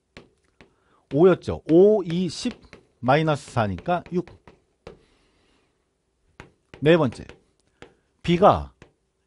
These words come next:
이의 제곱인 사인 것. 이의 제곱이죠.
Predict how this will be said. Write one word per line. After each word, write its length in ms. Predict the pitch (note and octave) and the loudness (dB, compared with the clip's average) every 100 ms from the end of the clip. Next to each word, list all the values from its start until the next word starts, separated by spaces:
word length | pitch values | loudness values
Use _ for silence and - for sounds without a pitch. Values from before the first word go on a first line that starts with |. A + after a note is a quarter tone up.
| _ | _
이의 680 | F3+ G3+ A#3+ B3+ B3+ B3+ A#3+ | -2 0 2 2 6 6 6
제곱인 480 | - D#3 F#3 D3+ A#2+ | 4 2 2 0 -2
사인 380 | - C3 D3+ B2+ | 0 0 0 -4
것. 180 | D2 - _ _ - _ - - - _ - _ - | -10 -16 _ _ -20 _ -20 -20 -20 _ -20 _ -4
이의 160 | C#3 D#3+ | -2 0
제곱이죠. 420 | C3+ B2 C#3 | -2 -2 -6